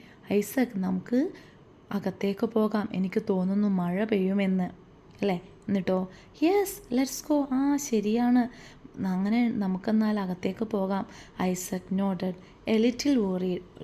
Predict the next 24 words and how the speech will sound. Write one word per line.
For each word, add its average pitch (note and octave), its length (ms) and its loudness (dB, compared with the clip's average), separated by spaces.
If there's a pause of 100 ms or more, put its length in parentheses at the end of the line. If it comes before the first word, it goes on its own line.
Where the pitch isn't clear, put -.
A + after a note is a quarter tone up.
ചെറിയ F#3+ 220 -2
ടെൻഷനോട് G3+ 560 2
കൂടെ G3+ 160 2
ഐസക് F#3 260 -4
പറഞ്ഞു, F#3 180 -2
"ഓ, G3 100 -2
അങ്ങനെയാണെങ്കിൽ G3+ 560 0
നമുക്ക് G3+ 400 -2 (640)
അകത്തേക്ക് F3+ 600 -2 (140)
പോകാം." F#3 300 -2 (540)
Both E4 260 2
of F4 220 2
them D4 180 2 (160)
quickly D#4+ 480 0 (220)
ran A3+ 300 0 (100)
into F#3+ 240 -4
the F3 160 -2 (120)
house. E3+ 300 -6 (640)
They G3+ 180 4 (160)
went G3+ 240 -2 (280)
straight D#4 580 2 (140)
to C#4+ 140 0 (320)
the F#3 200 0
kitchen G3+ 560 -4